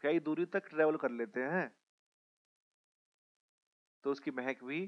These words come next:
कई दूरी तक चली जाएगी, नहीं? तो अगर आप इसका answer लिखना चाहते हैं तो बड़ी आसानी से लिख सकते हैं। इसका answer होगा कि गर्मा गर्म खाने की गंध कई मीटर दूर से ही आपके पास पहुंच जाती है, क्योंकि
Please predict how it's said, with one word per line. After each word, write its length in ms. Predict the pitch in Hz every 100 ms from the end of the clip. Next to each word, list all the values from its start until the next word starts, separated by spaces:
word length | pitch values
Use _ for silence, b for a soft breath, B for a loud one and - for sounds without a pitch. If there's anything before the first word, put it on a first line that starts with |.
| - b b _
कई 120 | 120
दूरी 200 | 113 123
तक 140 | 123 -
चली 200 | 135 131
जाएगी, 360 | 131 123 120 135 _ _ _ _ _ _ _ _ _ _ _ _ _ _ _
नहीं? 180 | 151 269 - _ _ _ _ _ b b b b _ -
तो 60 | -
अगर 360 | 151 170 175
आप 180 | - 170
इसका 220 | 185 -
answer 200 | 170 170
लिखना 180 | 170 165
चाहते 240 | 170 170 165
हैं 40 |
तो 60 | 165
बड़ी 180 | 156 151
आसानी 260 | 143 151
से 80 | 147
लिख 160 | 139 -
सकते 300 | 139 - 160
हैं। 100 | 185
इसका 220 | - 131
answer 240 | 131 143
होगा 300 | 131 123 175
कि 520 | 190 - - - -
गर्मा 340 | 165 139 151 180
गर्म 260 | 180 196 196
खाने 420 | - 127 143 160
की 140 | 160
गंध 300 | 151 143 151
कई 240 | 135 143 143
मीटर 340 | 139 135 147 139
दूर 280 | 135 147
से 180 | 143 - 127 107
ही 260 | 123 165 180
आपके 300 | 139 139 143
पास 320 | 135 135 139 -
पहुंच 280 | 117 117 107
जाती 360 | 120 110 - 127
है, 200 | 139 175 254 b b b b b b b _ _
क्योंकि 760 | 160 196 190 139 131 185 349